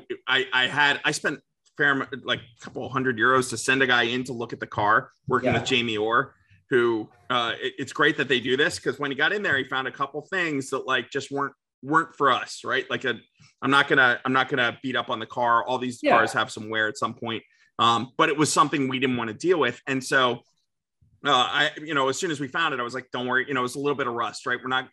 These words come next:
Speaker 1: we don't have time to do the body work and everything else. So,
Speaker 2: Right.
Speaker 1: you know, I, I told Sebastian, "Go ahead and leave." This was fifteen minutes into the <laughs> inspection of the car.
Speaker 2: Right, and
Speaker 1: And
Speaker 2: he
Speaker 1: th-,
Speaker 2: knew
Speaker 1: this
Speaker 2: right away, yeah.
Speaker 1: Yeah, this Belgian guy got so angry at me on, on, like, on
Speaker 2: <laughs>
Speaker 1: social.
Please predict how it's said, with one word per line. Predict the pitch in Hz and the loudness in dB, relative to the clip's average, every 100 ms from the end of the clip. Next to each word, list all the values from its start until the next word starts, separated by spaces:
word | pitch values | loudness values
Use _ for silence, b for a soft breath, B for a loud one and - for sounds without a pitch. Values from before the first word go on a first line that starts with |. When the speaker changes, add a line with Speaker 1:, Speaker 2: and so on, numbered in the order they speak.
| 131 | -4
Speaker 1:
we | 139 | -2
don't | 139 | -2
have | 139 131 | -6 -4
time | 139 131 | -2 -2
to | 123 | -4
do | 120 131 | -10 -8
the | |
body | 117 120 120 | -4 -2 -2
work | 120 113 | -4 -4
and | |
everything | 117 113 110 | -6 -6 -6
else. | 110 - - _ _ | -8 -10 -20 _ _
So, | - 127 110 | 0 2 4
Speaker 2:
Right. | 120 101 - - - | 2 -2 -8 -18 -4
Speaker 1:
you | 127 | 0
know, | 123 117 _ _ - | 0 -2 _ _ 0
I, | 135 127 | 2 4
I | 127 | 2
told | 147 127 | 0 -2
Sebastian, | 127 123 123 - 123 | 0 2 2 -2 -2
"Go | 123 | 0
ahead | 123 | -2
and | 113 | -4
leave." | 117 117 - | -4 -4 -6
This | 147 156 - | -8 -8 -10
was | - | -4
fifteen | 131 - 120 | -4 -2 -2
minutes | 107 104 113 | -2 -4 -8
into | 98 | -4
the | 98 | -4
<laughs> | |
inspection | - 139 135 - 107 | -2 -4 -4 -6 -6
of | |
the | - | 0
car. | 139 120 - - | 2 2 0 -2
Speaker 2:
Right, | 156 113 | 0 2
and | - | 2
Speaker 1:
And | 139 | 2
Speaker 2:
he | 147 | 2
Speaker 1:
th-, | |
Speaker 2:
knew | 143 | 4
Speaker 1:
this | 151 | 4
Speaker 2:
right | 131 127 | 4 2
away, | 123 113 120 | 0 -2 -2
yeah. | 117 95 - - - | -4 -6 -12 -20 -2
Speaker 1:
Yeah, | 156 135 - _ | 2 2 0 _
this | 170 180 | 0 2
Belgian | 170 170 160 165 | 4 6 6 4
guy | 139 135 | 6 6
got | 123 123 | 4 0
so | - - 147 147 143 | -2 -2 0 0 2
angry | 139 143 131 120 | 0 0 -2 -4
at | 104 | -4
me | 113 110 | -8 -8
on, | - - - 160 | -8 -8 0 4
on, | 131 123 - | 6 6 6
like, | 143 - | 6 6
on | 151 | 6
Speaker 2:
<laughs> | - 147 | 6 4
Speaker 1:
social. | - 117 | 2 -4